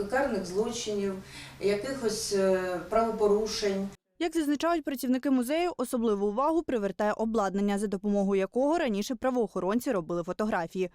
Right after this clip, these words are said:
Speaker 2: Зокрема, й створювали фотороботи. А ще на цій локації можна спробувати зняти відбитки пальців.
Speaker 1: Є от валик і плівка,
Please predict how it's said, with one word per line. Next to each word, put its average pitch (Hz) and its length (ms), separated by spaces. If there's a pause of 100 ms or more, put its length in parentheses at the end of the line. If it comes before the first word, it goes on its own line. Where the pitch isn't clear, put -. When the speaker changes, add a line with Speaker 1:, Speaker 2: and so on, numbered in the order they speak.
Speaker 2:
Зокрема, 285 400
й 302 60
створювали 208 580
фотороботи. 175 880
А 330 80
ще 359 200
на 320 100
цій 294 140
локації 269 560
можна 208 280
спробувати 240 640
зняти 214 380
відбитки 175 520
пальців. 170 500 (600)
Speaker 1:
Є 247 480 (520)
от 185 220 (280)
валик 226 540 (280)
і 175 180
плівка, 247 540